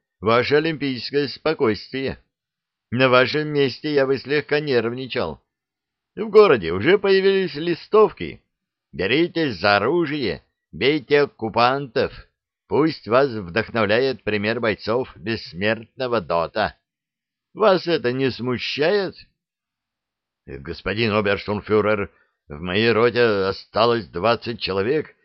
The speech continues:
Двадцать, понимаете? Но вас укрепили еще одним взводом и ротой румын.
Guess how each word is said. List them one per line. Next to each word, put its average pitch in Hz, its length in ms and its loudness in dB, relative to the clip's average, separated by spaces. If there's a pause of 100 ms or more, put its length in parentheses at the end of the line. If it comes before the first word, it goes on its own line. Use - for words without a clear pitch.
(140)
Двадцать, 113 880 -2
понимаете? 92 640 -4 (1200)
Но 101 260 -2
вас 180 340 6
укрепили 185 680 0
еще 123 480 -4
одним 160 320 -4
взводом 127 600 0
и 185 40 0
ротой 196 460 4
румын. 120 520 -4